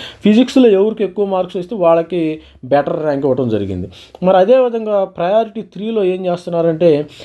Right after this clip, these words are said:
సపోజ్ ఈ మూడో కేసులో ఏంటంటే మ్యాథమెటిక్స్లో ఈ ముగ్గురు స్టూడెంట్కి సమానమైన మార్కులు వచ్చినాయి, మరి ఫిజిక్స్లో కూడా సమానమైన మార్కులు వచ్చినాయి.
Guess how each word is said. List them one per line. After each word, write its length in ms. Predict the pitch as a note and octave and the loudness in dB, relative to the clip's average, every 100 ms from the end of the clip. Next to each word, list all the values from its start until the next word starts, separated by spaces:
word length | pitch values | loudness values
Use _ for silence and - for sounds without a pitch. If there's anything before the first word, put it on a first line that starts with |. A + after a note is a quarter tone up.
| - - | -18 0
సపోజ్ 420 | G3+ G#3 A3+ G#3 | 0 4 2 2
ఈ 260 | G3+ G3 E3+ | -2 -2 -2
మూడో 380 | D#3+ G3 A#3 A#3+ | -2 2 2 0
కేసులో 440 | A#3 G3 F#3 F3+ | 0 -4 -2 -4
ఏంటంటే 540 | F3+ F3 E3 E3 E3 D3+ | -4 -4 -6 -4 -4 -2
మ్యాథమెటిక్స్లో 760 | C3 E3+ F#3+ F#3 F3 F3 F#3+ | 0 0 0 -2 -2 -4 -6
ఈ 140 | D#3+ D#3 | -2 -2
ముగ్గురు 340 | D3 D3+ G3 | -2 -2 -4
స్టూడెంట్కి 640 | F#3+ F#3+ F3+ F3 F3 A3 D#4 - - | -2 2 2 2 -2 -4 -6 -12 -16
సమానమైన 600 | - C3 C3 D3 D#3+ E3 | -4 0 2 2 2 2
మార్కులు 380 | E3+ E3+ E3+ F#3 | 0 -2 -2 -4
వచ్చినాయి, 320 | F3+ G3+ C4+ - - _ _ E3 | -6 -6 -8 -10 -20 _ _ -4
మరి 120 | D#3 | -2
ఫిజిక్స్లో 580 | - E3+ A#3 - A3 G#3+ | 0 2 2 2 2 4
కూడా 200 | G#3 G#3+ | 2 2
సమానమైన 640 | D#3 C#3+ E3+ G3+ F#3+ F#3 | -2 0 0 0 0 -2
మార్కులు 360 | F3+ E3 E3 D#3 | -2 -2 -4 -8
వచ్చినాయి. 300 | - D3+ | -8 -10